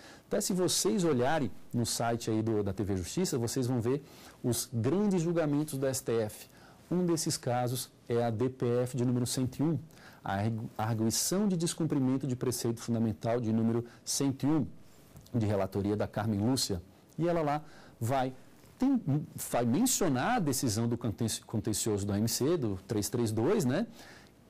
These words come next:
Justamente pra fazer valer a decisão desse contencioso,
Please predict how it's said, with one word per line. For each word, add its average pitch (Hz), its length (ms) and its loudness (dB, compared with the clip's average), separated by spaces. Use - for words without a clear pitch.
Justamente 190 1040 2
pra 196 240 -2
fazer 170 540 0
valer 165 340 4
a - 20 4
decisão 117 580 0
desse 104 240 0
contencioso, 113 800 0